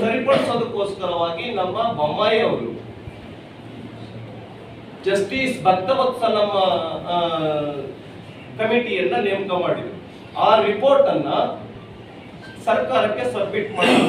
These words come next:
ಸಿದ್ದರಾಮಯ್ಯ ಅವರು ಅದನ್ನ ಇಂಪ್ಲಿಮೆಂಟ್ ಮಾಡ್ತೀವಿ ಅಂತ ಹೇಳಿ ಇಂಪ್ಲಿಮೆಂಟ್ ಮಾಡಿದ್ರಾ? ಮಾಡ್ಲಿಲ್ಲ. ಯಾಕೆ? ಒ ಬಿ ಸಿಗಳಿಗೆ ನ್ಯಾಯ ಸಿಕ್ಬಿಡುತ್ತೆ, ಬೇರೆಯವ್ರಿಗೆ ಅನ್ಯಾಯ ಆಗತ್ತೆ.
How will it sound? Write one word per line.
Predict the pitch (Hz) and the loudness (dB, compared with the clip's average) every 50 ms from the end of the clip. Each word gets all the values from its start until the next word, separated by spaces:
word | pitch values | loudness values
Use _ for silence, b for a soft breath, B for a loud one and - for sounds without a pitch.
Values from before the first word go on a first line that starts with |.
| - - | 2 0
ಸಿದ್ದರಾಮಯ್ಯ | 208 208 214 226 220 220 214 190 185 - - | -2 0 0 2 2 2 2 2 2 2 2
ಅವರು | - 240 240 | 2 2 0
ಅದನ್ನ | 233 196 190 190 190 | 0 0 0 0 0
ಇಂಪ್ಲಿಮೆಂಟ್ | - 220 226 220 208 202 208 - 190 180 | 0 0 0 0 0 0 -2 -2 -2 0
ಮಾಡ್ತೀವಿ | 170 170 170 - - 170 160 | 0 0 -2 -4 -6 -8 -8
ಅಂತ | 156 151 143 | -8 -8 -8
ಹೇಳಿ | 143 139 143 156 180 | -8 -8 -6 -6 -6
ಇಂಪ್ಲಿಮೆಂಟ್ | - 220 226 226 233 233 233 214 208 | -6 -4 -2 0 0 0 0 2 2
ಮಾಡಿದ್ರಾ? | 202 208 208 196 196 190 196 196 190 190 - - - - - - - - - - - - - - - - 135 | 4 4 4 4 4 4 4 4 2 2 -2 -6 -10 -14 -16 -16 -16 -16 -16 -16 -18 -18 -18 -16 -8 -2 0
ಮಾಡ್ಲಿಲ್ಲ. | 139 147 147 151 151 143 - 151 143 139 - - - - - - - - 185 | 0 2 2 0 0 0 0 0 0 0 -2 -4 -6 -10 -12 -14 -8 2 4
ಯಾಕೆ? | 202 220 214 214 214 220 220 220 220 - - - - - - - - - - - - - - - - - - - - - - - - - 311 320 330 330 - - - - - - - - - - - - - - | 4 4 4 2 2 2 2 0 -2 -4 -10 -12 -14 -16 -16 -16 -16 -16 -16 -16 -16 -16 -16 -16 -16 -16 -14 -14 -14 -16 -16 -16 -14 -14 -12 -12 -12 -12 -12 -12 -14 -14 -16 -16 -16 -16 -14 -14 -12 -8 -4 -2
ಒ | 190 190 190 | -2 -2 -2
ಬಿ | 202 190 180 185 | -2 -4 -4 -4
ಸಿಗಳಿಗೆ | 180 180 175 175 170 185 208 - - - - - - - - - - - - - - - - - - - - 139 | -2 -2 -2 -2 -2 -2 -2 -2 -4 -4 -8 -10 -12 -14 -14 -16 -16 -16 -16 -16 -16 -14 -14 -14 -12 -10 -4 0
ನ್ಯಾಯ | 151 - 202 208 208 - | 2 4 6 6 4 2
ಸಿಕ್ಬಿಡುತ್ತೆ, | 196 190 - - 175 170 170 156 151 151 156 151 151 147 147 151 - - - 127 - - - - - - - - - - | 0 -2 -4 -4 -4 -4 -2 -2 -2 -2 -2 -2 0 0 -2 -4 -8 -10 -12 -14 -12 -12 -12 -12 -12 -12 -12 -12 -10 -2
ಬೇರೆಯವ್ರಿಗೆ | 170 185 196 208 220 214 196 185 175 180 | 2 4 4 6 6 6 6 6 6 4
ಅನ್ಯಾಯ | 175 190 190 185 180 170 | 2 4 4 6 6 4
ಆಗತ್ತೆ. | - - 151 - - 151 147 | 4 2 -2 -6 -6 -6 -6